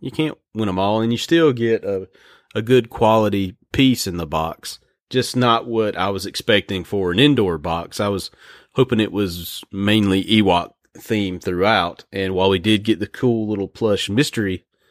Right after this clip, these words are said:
mini Wicket and the socks and the patch, eh, those are cool. I just wish we had gotten Pop Ewoks or regular mystery mini Ewoks. That would have been really, really cool.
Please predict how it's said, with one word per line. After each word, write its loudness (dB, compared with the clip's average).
mini 0
Wicket -2
and -4
the -10
socks -2
and -8
the -12
patch, -2
eh, -2
those 0
are -2
cool. 4
I 0
just -4
wish 2
we 4
had -2
gotten -2
Pop 0
Ewoks -6
or 4
regular 2
mystery -4
mini -6
Ewoks. -6
That -4
would -8
have -6
been -4
really, 0
really -2
cool. -6